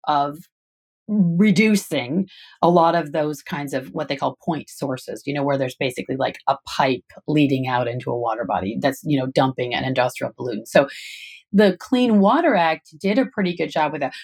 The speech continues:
What we realized is that even though farms and, you know, agriculture was covered in the Clean Water Act, there wasn't really much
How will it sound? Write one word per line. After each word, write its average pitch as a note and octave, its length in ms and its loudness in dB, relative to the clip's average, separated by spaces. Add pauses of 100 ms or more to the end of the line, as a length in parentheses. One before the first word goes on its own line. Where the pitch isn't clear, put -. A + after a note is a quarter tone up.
(120)
What G#3 200 4
we B3+ 320 4
realized D3 880 0 (420)
is E3 260 0
that D3 340 0 (560)
even A3+ 340 4
though G3+ 240 4
farms F#3 1000 0
and, E3 100 -2
you D#3 120 -4
know, - 80 -6
agriculture E3 880 0
was E3+ 680 0 (140)
covered G3+ 540 2
in D#3+ 140 0
the D#3 100 -2
Clean D3+ 260 -2
Water C#3 300 -2
Act, C#3 300 0 (400)
there F3+ 120 8
wasn't G3 480 2
really F3+ 320 0
much D#3+ 280 -2